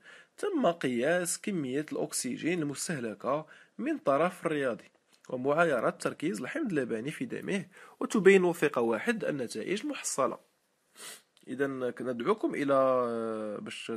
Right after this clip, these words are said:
توركوا على البوطون قف، آه، باش تتأملوا في هذه المعطيات،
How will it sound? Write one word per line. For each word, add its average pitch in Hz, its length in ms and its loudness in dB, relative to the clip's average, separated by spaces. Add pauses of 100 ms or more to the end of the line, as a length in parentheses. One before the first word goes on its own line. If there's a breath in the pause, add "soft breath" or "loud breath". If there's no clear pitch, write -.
توركوا 117 320 -6
على 107 80 -2
البوطون 107 440 -8
قف، - 420 -6 (420 soft breath)
آه، 110 360 -6
باش - 240 -14
تتأملوا 151 500 -4
في 175 120 -8
هذه 160 40 -8
المعطيات، 117 540 -8